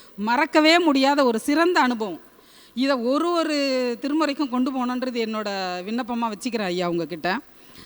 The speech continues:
அ, இன்னொன்னு பாருங்க, அன்னைக்கு நடந்த நிகழ்வு உங்க சில பேருக்கு வந்தவங்களுக்கு ஞாபகம் இருக்குமோ என்னவோ தெரியல. அன்னைக்கு அம்மையாரோட குரு பூஜை தினம். ஞாபகம் இருக்குங்களா? எவ்வளோ பெரிய விஷயம் பாருங்க. நம்ம இதெல்லாம் பிளானே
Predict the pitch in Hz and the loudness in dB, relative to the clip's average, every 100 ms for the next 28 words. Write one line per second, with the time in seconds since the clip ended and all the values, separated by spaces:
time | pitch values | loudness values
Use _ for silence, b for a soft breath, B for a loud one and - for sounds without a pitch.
0 | B - 190 208 240 330 320 269 247 233 | B -8 -4 0 2 4 4 4 2 2
1 | 254 226 233 240 220 240 294 302 262 285 | 2 2 0 0 0 2 4 4 2 2
2 | 285 247 240 233 233 220 262 247 226 233 | 2 0 -2 -2 -2 0 -2 -2 -2 0
3 | 262 240 214 208 220 240 208 208 214 202 | 0 -2 -4 -4 -4 -4 -4 -4 -2 0
4 | 202 202 196 180 165 180 285 - B B | 0 0 -2 -2 0 0 -2 -6 B B
5 | - 247 254 240 226 285 311 277 240 233 | 2 4 4 4 6 6 8 6 4 4
6 | 285 254 208 240 294 277 220 190 185 170 | 4 4 2 0 0 -2 -4 -6 -8 -10
7 | - - - - B B - 254 294 294 | -16 -20 -20 -20 B B -4 0 2 2
8 | 254 254 277 349 427 - - B B B | 2 2 4 4 0 -14 -20 B B B
9 | B - 277 359 403 370 339 302 285 294 | B 0 2 6 6 6 4 2 2 2
10 | 415 359 311 269 247 240 240 240 285 - | 2 2 2 2 2 0 0 0 0 0
11 | - 240 269 330 | 0 2 6 8